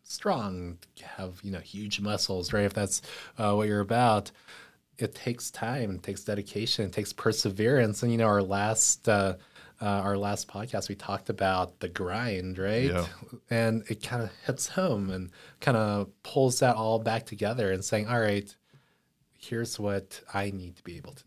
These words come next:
Speaker 1: do,
Speaker 2: Yeah.
Speaker 1: uh, in order to get there." And,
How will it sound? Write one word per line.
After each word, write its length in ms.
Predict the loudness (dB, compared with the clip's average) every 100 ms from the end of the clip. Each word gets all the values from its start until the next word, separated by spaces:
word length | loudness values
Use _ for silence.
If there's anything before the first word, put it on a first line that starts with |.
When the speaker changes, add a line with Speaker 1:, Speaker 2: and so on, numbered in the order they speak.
| -18
Speaker 1:
do, 160 | -16 -16 -16 -6
Speaker 2:
Yeah. 160 | -2
Speaker 1:
uh, 40 | -2 -4
in 100 | -6
order 160 | -6
to 140 | -6 -10
get 180 | -12
there." 220 | -14 -14 -16 _ _ _ _ _ _ _ _ _ _ _ _ _ _ _ _ _
And, 380 | 0 2 2 -2